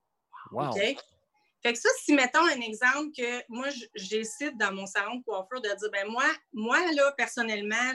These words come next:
Speaker 2: j'ai pas de système immunitaire. Fait que moi, c'est sûr que ça se peut que j'oblige de porter le masque. Mais le client, il va avoir des filles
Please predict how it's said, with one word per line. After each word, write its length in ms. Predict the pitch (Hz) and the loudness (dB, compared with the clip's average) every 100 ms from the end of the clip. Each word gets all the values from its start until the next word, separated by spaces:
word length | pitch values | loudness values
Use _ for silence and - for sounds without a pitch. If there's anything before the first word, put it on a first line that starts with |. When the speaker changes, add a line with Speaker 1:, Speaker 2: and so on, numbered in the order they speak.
| 214 | -2
Speaker 2:
j'ai 100 | 202 | -2
pas 120 | 240 | -2
de 60 | 247 | -6
système 260 | - 233 | -6 -4
immunitaire. 400 | 214 196 185 180 - - _ _ _ _ _ _ _ _ _ _ - | -4 -4 -4 -4 -4 -8 _ _ _ _ _ _ _ _ _ _ 0
Fait 120 | 226 | 4
que 60 | |
moi, 280 | 240 247 285 359 | 6 8 8 6
c'est 140 | 262 | 0
sûr 220 | 233 277 233 | -2 -2 0
que 120 | 226 | -2
ça 220 | - 240 | -2 -4
se 60 | - | -4
peut 100 | 277 | -6
que 60 | 262 | -4
j'oblige 400 | 220 196 226 233 | -2 -2 -2 -4
de 80 | 202 196 | -4 -6
porter 340 | 196 - 214 | -6 2 2
le 80 | 190 | 2
masque. 480 | 180 - - _ _ _ | -6 -8 -18 _ _ _
Mais 320 | 190 185 185 | -4 -2 0
le 140 | 185 190 | 0 0
client, 360 | 185 208 214 254 277 | -2 0 4 4 2
il 100 | 214 | 2
va 120 | 196 | 2
avoir 260 | 190 214 233 | 4 4 2
des 160 | 208 | 2
filles 520 | 185 - 240 247 311 | -2 -4 2 2 2